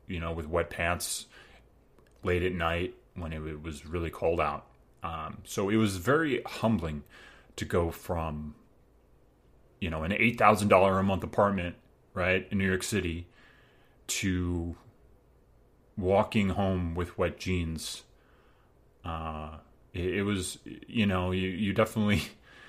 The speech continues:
<laughs> look yourself in the mirror a little bit differently, you know, and you, you have to contend with who you think you are. So, uh,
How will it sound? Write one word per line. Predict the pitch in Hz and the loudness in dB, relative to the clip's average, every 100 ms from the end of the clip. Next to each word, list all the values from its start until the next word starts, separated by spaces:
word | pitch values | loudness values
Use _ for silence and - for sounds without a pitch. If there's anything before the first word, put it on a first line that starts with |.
| - | -20
<laughs> | - - _ - _ | -20 -20 _ -20 _
look | 101 110 110 | -2 -2 0
yourself | 98 - 98 92 - - | -2 4 4 4 0 -6
in | 104 | -2
the | 90 | 0
mirror | 92 90 90 | 0 2 0
a | |
little | 90 90 | 0 -2
bit | 85 82 | -2 -2
differently, | 92 90 95 87 78 - - - - | -2 -2 -2 -2 -4 -8 -20 -20 -10
you | 85 | -8
know, | 82 85 | -6 -6
and | 87 | -4
you, | 90 | -4
you | 98 | -2
have | 87 - | -4 -4
to | |
contend | - 110 - 107 95 87 - | -2 -2 2 2 2 -4 -6
with | 95 90 - | -4 -4 -8
who | - - 92 90 | -14 -8 -6 -6
you | 90 85 87 82 78 - - _ _ - | -6 -4 -4 -6 -10 -14 -20 _ _ -4
think | 113 101 95 | -2 0 -4
you | 76 | -6
are. | 71 71 - - _ _ _ _ _ _ _ - - | -6 -10 -18 -20 _ _ _ _ _ _ _ -18 -6
So, | - 90 80 80 80 82 | -2 0 0 -2 -6 -8
uh, | 82 82 | -6 -6